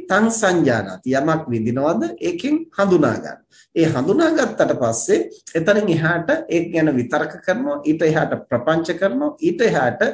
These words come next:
ඒ ප්‍රපංචයන්ට අනුව තමයි අපේ මනෝභාවයන් ක්‍රියාත්මක වෙන්නේ. එතකොට මේ, මේ සිද්ධිය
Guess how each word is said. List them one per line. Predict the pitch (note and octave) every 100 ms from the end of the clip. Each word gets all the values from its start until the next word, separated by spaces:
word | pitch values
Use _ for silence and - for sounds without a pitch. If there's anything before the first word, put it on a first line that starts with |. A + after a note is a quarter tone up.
| - _
ඒ | D#3+
ප්‍රපංචයන්ට | D#3+ E3 E3 F#3+ F#3 F3 D#3 D#3+
අනුව | C3 C#3+ D3
තමයි | C#3+ B2 D#3 A3+
අපේ | F3+ E3 E3+ -
මනෝභාවයන් | - C#3 D3 B2+ A#2 B2 B2+ G#3 -
ක්‍රියාත්මක | - C3+ A#2 A2 G#2+ A2
වෙන්නේ. | G2+ - - _ - - - -
එතකොට | D#3+ A3 G3+
මේ, | E3+ G#3+ C4 -
මේ | C#3 F3
සිද්ධිය | F#3+ - - - D#4+ D3+